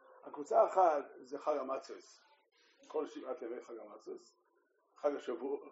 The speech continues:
חג השבועס וראש חודש. בכל המועדים הללו מקריבים פר אחד, אה, שני פרים, סליחה, איל אחד, שבעה כבשים וסגל החטוס. יש חג הסוכות,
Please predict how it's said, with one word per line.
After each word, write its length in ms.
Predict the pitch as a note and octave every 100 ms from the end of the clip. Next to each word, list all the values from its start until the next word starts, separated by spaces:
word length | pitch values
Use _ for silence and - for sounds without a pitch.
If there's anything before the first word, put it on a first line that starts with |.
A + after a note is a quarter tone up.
| -
חג 220 | C3 C3+
השבועס 720 | A#2+ A#2 G#2+ D#3+ G#3+ - - - - _ - - _ _ _ _ _ _
וראש 300 | B2 A2 -
חודש. 440 | - G2+ B2+ - - _ _ _ _ _ _ _ _ _
בכל 300 | C3+ - G3
המועדים 400 | F3+ D#3+ D3 E3+
הללו 260 | D3 D3 C3+
מקריבים 640 | B2 A#2+ A#2 D#3+ C#3+ A#2 - _
פר 240 | - D#3+ C#3
אחד, 240 | - C3 -
אה, 100 | D3
שני 260 | - G#3 F#3
פרים, 260 | E3+ C3 A2+
סליחה, 400 | B2 - B2 - - -
איל 240 | D#3 D#3
אחד, 280 | D3 - A2+ G#2 - _ _ _ _ -
שבעה 320 | - E3+ E3
כבשים 480 | D3 D3 C#3+ - - - -
וסגל 400 | A#2 - B2 A#2+
החטוס. 480 | - G2+ - - _ _ _ _ _ _ _ _ _ _ _
יש 500 | D3+ G3 A3 G3+ -
חג 200 | - F#3+
הסוכות, 580 | F3 - A3 - D3 A2